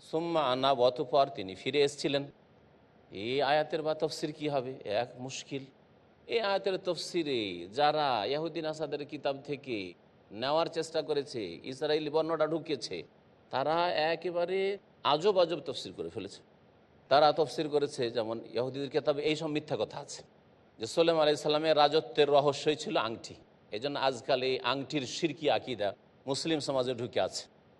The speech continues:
সুলাইমানি নকশা, সুলাইমানি তাবিজ, সুলাইমানি নকশার নামে একটি কিতাব আছে উর্দু বাংলায়। আর এই আংটি, তো এইরকম মিথ্যা কথা তারা গড়েছে।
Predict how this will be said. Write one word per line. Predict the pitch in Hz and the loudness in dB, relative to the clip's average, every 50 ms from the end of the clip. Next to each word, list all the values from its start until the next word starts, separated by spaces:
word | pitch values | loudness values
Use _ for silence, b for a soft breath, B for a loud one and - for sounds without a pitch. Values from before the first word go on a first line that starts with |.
| _ _ _ _ - _ - - | _ _ _ _ -20 _ -20 -8
সুলাইমানি | - - 113 113 113 110 107 104 104 | -2 -2 0 0 0 -2 -2 -4 -4
নকশা, | 104 107 123 131 - - - - 156 143 139 143 131 | -2 0 0 0 0 -2 -2 2 2 2 2 2 0
সুলাইমানি | - - 120 104 104 104 101 101 104 104 101 - | -4 -2 -2 0 0 -2 -4 -4 -8 -8 -4 2
তাবিজ, | - 127 127 127 123 135 139 139 127 117 139 - - _ _ _ _ - | 6 8 8 8 6 4 2 2 2 -2 -6 -14 -18 _ _ _ _ -8
সুলাইমানি | - 135 135 135 139 | -2 -2 0 0 0
নকশার | 135 - - 139 | -2 -2 -2 -2
নামে | 131 131 131 135 | -2 -2 -2 -2
একটি | 123 131 135 | -4 -4 -6
কিতাব | 127 - 135 117 127 107 95 | -8 -8 -4 0 0 0 0
আছে | 92 87 104 | 0 -4 -4
উর্দু | 107 104 95 95 | -6 -6 -6 -6
বাংলায়। | 87 82 82 78 67 80 - - _ _ _ - | -10 -10 -10 -14 -16 -18 -20 -20 _ _ _ -2
আর | 110 117 120 117 120 120 117 113 117 110 107 _ _ - | 2 4 6 6 6 6 4 4 2 0 -2 _ _ -6
এই | - 127 131 - | -2 -2 0 2
আংটি, | 123 123 135 139 127 120 143 147 143 139 - _ _ _ _ _ _ _ _ _ - | 2 2 0 0 -4 -4 -4 -4 -4 -6 -8 _ _ _ _ _ _ _ _ _ -12
তো | - - | -10 -4
এইরকম | - - 180 214 233 226 220 208 214 208 202 196 185 | 2 2 2 4 6 6 6 6 6 4 4 4 4
মিথ্যা | 185 190 190 - - 190 180 | 2 -4 -2 -2 -2 0 2
কথা | 185 160 170 165 | 2 2 2 2
তারা | - 165 143 143 143 | 2 4 4 4 4
গড়েছে। | 127 127 135 143 151 151 - 196 196 220 | 2 2 2 2 0 0 -2 -6 -6 -6